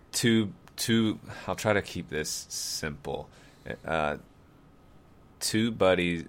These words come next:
uh, two friends of mine, or the <laughs> gosh. So after school, we would get picked up in this certain area. So my mom, and she had two friends,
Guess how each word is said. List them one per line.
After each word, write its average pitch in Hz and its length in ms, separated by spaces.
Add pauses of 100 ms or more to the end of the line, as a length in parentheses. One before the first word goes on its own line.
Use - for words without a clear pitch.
uh, 82 100 (1120)
two 113 180
friends 104 380
of 90 140
mine, 78 480 (380)
or 90 200
the 101 540 (220)
<laughs> - 260
gosh. - 280 (220)
So 113 300 (320)
after 135 300
school, 117 320
we 90 120
would 85 140
get - 200
picked - 280
up - 220
in 80 100
this 78 120
certain 85 360
area. 73 560
So 80 420 (260)
my 87 180
mom, 87 460 (160)
and - 100
she 85 100
had 76 140
two 87 240
friends, 78 720